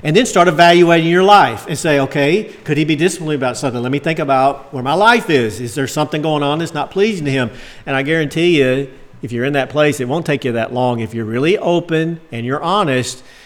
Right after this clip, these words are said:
and you've got your Bible open and you're praying,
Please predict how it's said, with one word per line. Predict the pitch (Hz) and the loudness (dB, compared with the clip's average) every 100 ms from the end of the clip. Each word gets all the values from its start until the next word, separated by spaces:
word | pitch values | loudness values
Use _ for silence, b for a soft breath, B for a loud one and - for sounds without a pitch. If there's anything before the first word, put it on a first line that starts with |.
| B | B
and | 131 120 | -6 -2
you've | 123 | 0
got | 127 139 | 2 2
your | 147 | 2
Bible | 160 196 208 151 123 | 4 4 6 4 2
open | 120 120 120 120 120 _ _ _ - - | 0 -2 -4 -4 -10 _ _ _ -20 -18
and | 120 | -10
you're | 123 | -6
praying, | 139 170 180 156 123 120 117 | -4 0 2 4 2 0 -6